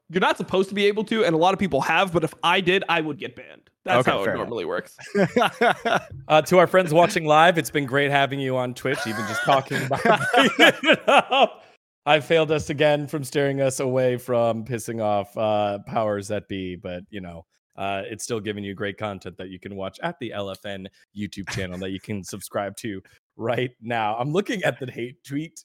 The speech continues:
Speaker 3: you know, so basically, "Ouch" was one tweet, and then the reply to it was another Sam Matthews, "Right hate here." And I'm just looking at them, and he, he answered, like, four or five
Speaker 1: Why did
Speaker 3: from,
Speaker 1: he
Speaker 3: like
Speaker 1: answer mine, bro?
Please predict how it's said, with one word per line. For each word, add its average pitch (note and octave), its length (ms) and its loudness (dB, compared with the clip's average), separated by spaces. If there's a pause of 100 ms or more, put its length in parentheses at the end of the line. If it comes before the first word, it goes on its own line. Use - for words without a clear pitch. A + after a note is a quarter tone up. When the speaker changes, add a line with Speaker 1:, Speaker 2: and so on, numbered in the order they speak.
Speaker 3:
you B2+ 140 -6
know, A#2 220 -2
so F3 140 -4
basically, F#3 540 0
"Ouch" F#3 320 4
was C3 180 -6
one C#3 300 -4
tweet, A2+ 340 -6 (320)
and C3+ 140 -2
then C3+ 200 0
the C3 100 0
reply D#3 440 0
to B2 240 -4
it B2 120 -10
was A2+ 180 -10
another A2+ 300 -4
Sam A2 220 -8
Matthews, G#2 420 -10
"Right A#2+ 260 -4
hate A#2+ 220 -10
here." G#2+ 400 -8 (380)
And B2 120 -4
I'm C#3 80 -6
just D#3+ 240 -4
looking C3 280 -4
at G#2 180 -8
them, G2+ 240 -8
and G#2+ 240 -8
he, F#3+ 280 -10 (580)
he E3+ 180 0
answered, D#4 380 0
like, E3 360 -2
four A#3 300 0
or D#3 60 -2
five C#3+ 580 0 (160)
Speaker 1:
Why A3 140 4
did F#4 80 4
Speaker 3:
from, F4 80 6
Speaker 1:
he D4 80 6
Speaker 3:
like E4+ 80 4
Speaker 1:
answer E4 160 0
mine, A3+ 360 0
bro? G3+ 320 0